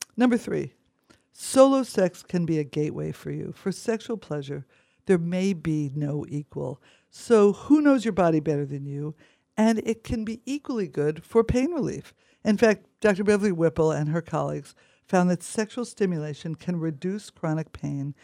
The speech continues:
and the neurochemical compounds released during an orgasm produce the greatest increase in pain relief, stuff like oxytocin. So solo sex or masturbation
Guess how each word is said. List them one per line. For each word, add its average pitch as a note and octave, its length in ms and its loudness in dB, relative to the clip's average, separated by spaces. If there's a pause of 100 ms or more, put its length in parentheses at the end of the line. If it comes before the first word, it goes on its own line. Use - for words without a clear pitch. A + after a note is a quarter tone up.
(400)
and G3 280 4
the F#3+ 60 2
neurochemical F#3 800 0
compounds D3+ 640 -6
released E3 440 -4
during D3 180 -4
an D3 80 -6
orgasm D3 560 -6 (320)
produce F#3 360 0
the F3 100 0
greatest F#3 640 -2
increase D3+ 400 -8
in D3+ 100 -4
pain D3 260 -4
relief, C3 440 -8 (340)
stuff - 300 -4
like E3 160 0
oxytocin. D3 880 -6 (560)
So A3 460 6 (340)
solo A#3+ 500 4
sex G3+ 440 -2
or C#3+ 80 -4
masturbation E3 880 -2